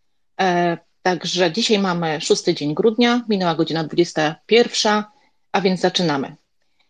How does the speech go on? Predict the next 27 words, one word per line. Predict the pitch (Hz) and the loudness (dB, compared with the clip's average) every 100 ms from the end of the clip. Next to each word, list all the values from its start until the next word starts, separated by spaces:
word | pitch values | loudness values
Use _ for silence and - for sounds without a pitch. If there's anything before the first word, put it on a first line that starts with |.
| _ _ _ _ - | _ _ _ _ 2
E, | 180 175 170 170 _ _ _ _ _ - | 4 6 4 -2 _ _ _ _ _ -8
szanowni | - 180 196 202 | -2 0 0 -2
słuchacze, | 185 175 131 - | -4 -4 -6 -4
naszym | 151 214 214 | -4 -4 -4
gościem | 180 160 - 170 151 | -4 -4 -6 -6 -4
jest, | 147 - - _ _ - | -6 -10 -18 _ _ -14
e, | 160 147 139 | -6 -4 -4
pan | - 160 190 233 _ - _ | -2 0 0 -4 _ -20 _
poseł | 160 151 151 160 - _ _ _ _ _ - | -6 -2 0 0 -4 _ _ _ _ _ -4
Paweł | 175 170 | -2 0
Szramka, | - 147 147 143 165 196 _ _ _ _ _ _ _ | 0 -2 -2 -4 -6 -8 _ _ _ _ _ _ _
e, | 185 175 | 0 0
poseł | 208 220 220 | 2 2 2
na | 185 | 2
Sejm | 170 175 160 165 | 0 -4 -2 -4
ósmej | 175 175 | -6 -6
i | 165 | -6
dziewiątej | 165 160 156 | -6 -4 -4
kadencji, | 156 151 139 - 147 160 196 | -2 -4 -4 -6 -8 -6 -2
niezrzeszony, | 214 208 202 202 147 151 196 - _ _ _ _ _ _ | 0 0 2 2 0 -2 -6 -10 _ _ _ _ _ _
absolwent, | - 220 226 214 196 202 196 - | -4 0 2 4 4 2 0 0
e, | 175 175 | 0 0
Wyższej | 180 160 | -2 -4
Szkoły | - 160 | -2 -2
Bankowej | 151 151 165 165 | -2 -4 -2 -4
w | 180 | -2
Toruniu | 226 233 226 220 220 | 0 2 4 2 -2